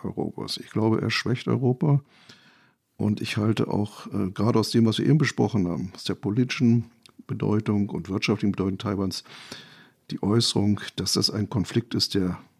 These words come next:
uns nichts angeht letztlich, an dem wir nicht beteiligt sind, wirklich für ganz abwegig. Und ich weiß nicht so richtig, was ihn da geritten hat. Nein, er hat Europa und, äh, seinem Blick auf, ähm,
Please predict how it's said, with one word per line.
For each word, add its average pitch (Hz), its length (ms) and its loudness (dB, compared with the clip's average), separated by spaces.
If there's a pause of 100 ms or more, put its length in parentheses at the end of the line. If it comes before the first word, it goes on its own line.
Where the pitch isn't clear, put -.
(120)
uns - 260 -8
nichts - 300 -6
angeht 135 400 4
letztlich, - 400 -6
an 110 100 -2
dem 104 140 0
wir 113 100 4
nicht 104 180 0
beteiligt 107 500 -2
sind, 92 260 -4
wirklich 107 260 -4
für 120 180 0
ganz 113 440 0 (160)
abwegig. - 580 -4 (680)
Und 101 260 -4
ich - 140 -8
weiß 107 260 0
nicht 113 140 4
so 113 100 0
richtig, 110 380 -2
was 101 160 -2
ihn 104 160 0
da 92 180 -2 (460)
geritten 98 440 -6
hat. - 220 -14 (280)
Nein, 110 220 4
er 107 80 4
hat 110 160 2
Europa 107 600 2 (100)
und, 95 420 -4
äh, 101 120 0
seinem 101 600 4
Blick 131 340 2
auf, 98 260 0
ähm, 95 340 0